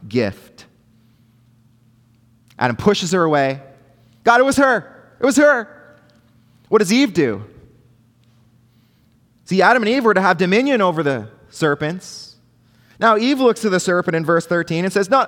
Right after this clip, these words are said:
no, wait, it was the serpent." Adam and Eve are, like, even better than children at this blame game. But what's happening here?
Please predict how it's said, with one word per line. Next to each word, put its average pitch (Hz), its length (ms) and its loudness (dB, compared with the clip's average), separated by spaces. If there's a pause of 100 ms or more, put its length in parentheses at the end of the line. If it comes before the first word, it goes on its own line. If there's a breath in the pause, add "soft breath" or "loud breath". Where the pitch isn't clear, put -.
(140 loud breath)
no, 285 200 4
wait, 285 200 2
it 233 40 2
was 254 100 0
the 269 80 0
serpent." 302 440 0 (760)
Adam 143 220 0
and 120 60 -6
Eve 131 120 -4
are, 104 140 -2
like, 98 140 -6 (100)
even 123 180 -6
better 117 200 0
than 107 120 -6
children 131 400 -6
at 98 120 -8
this 101 160 -10
blame 160 500 -6
game. 98 280 -10 (3000 soft breath)
But 135 60 -8
what's 156 140 -4
happening 127 360 -4
here? 98 260 -10